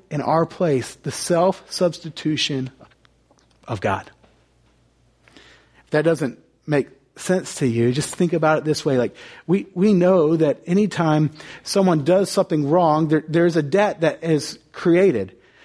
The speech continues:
So if someone comes to your house and breaks a lamp, falls to the ground, breaks, then you have two options, right? You can either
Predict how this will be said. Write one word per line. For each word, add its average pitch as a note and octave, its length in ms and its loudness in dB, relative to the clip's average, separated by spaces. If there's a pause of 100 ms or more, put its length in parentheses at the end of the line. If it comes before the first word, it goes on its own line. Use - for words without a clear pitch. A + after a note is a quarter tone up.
(120)
So F#3 140 2
if F3 200 -2
someone A3 240 2
comes G#3 280 0
to G3 100 -4
your F#3 140 2
house F#3+ 460 0 (300)
and E3+ 280 2
breaks F#3+ 380 2
a F#3+ 120 2
lamp, F3+ 460 2 (920)
falls F#3+ 300 0
to G3 80 -6
the F#3+ 80 0
ground, F#3+ 500 2 (120)
breaks, F3+ 480 0 (380)
then F#3+ 200 2
you A3+ 180 4
have A#3 240 0
two B3 220 0
options, G#3 420 0
right? F3 260 2
You G#3 120 2
can G#3+ 180 2
either G#3+ 480 2